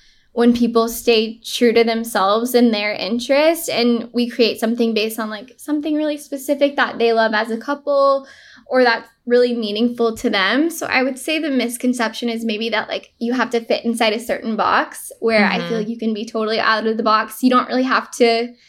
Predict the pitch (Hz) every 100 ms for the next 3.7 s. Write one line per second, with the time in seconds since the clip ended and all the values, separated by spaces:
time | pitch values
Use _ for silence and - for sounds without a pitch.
0 | _ _ _ _ _ - - 277 247 240
1 | 247 214 226 240 240 233 233 240 214 226
2 | 247 233 220 208 196 220 226 220 226 226
3 | 220 220 226 220 214 220